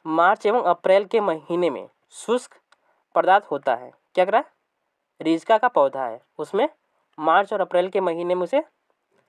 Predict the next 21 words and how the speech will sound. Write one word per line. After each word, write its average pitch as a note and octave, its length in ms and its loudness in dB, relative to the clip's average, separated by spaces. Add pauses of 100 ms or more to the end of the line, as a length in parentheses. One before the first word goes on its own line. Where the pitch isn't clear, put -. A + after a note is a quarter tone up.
(760)
उसमें F#3 220 -4
जो F#3 120 2
है B3+ 120 4 (340)
शुष्क - 260 -8
पदार्थ E3+ 320 0
का G#3+ 120 2
मात्रा G3 340 0 (320)
होता D3+ 200 -4
है। A#2 140 -8 (420)
कितना E3 220 0
होता F#3+ 260 2
है B3 120 2
रीजका G3+ 300 0
में? C4 120 -2 (800)
सही F3+ 140 2
आंसर F3+ 280 2
नंबर A3 200 -2 (2000)
डी, C#3+ 240 -8
ऑप्शन C#3+ 220 -4
नंबर G#3 240 -2 (200)
डी, C3+ 200 -12